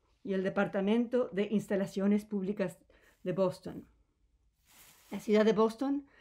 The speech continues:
celebró la inauguración de la nueva Oficina de Policía de Boston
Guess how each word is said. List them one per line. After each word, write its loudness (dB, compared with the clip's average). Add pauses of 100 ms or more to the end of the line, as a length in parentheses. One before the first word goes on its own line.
(180)
celebró 2
la 4
inauguración 2 (560)
de -2
la 0
nueva 4
Oficina 0
de 2
Policía -2
de 2
Boston -2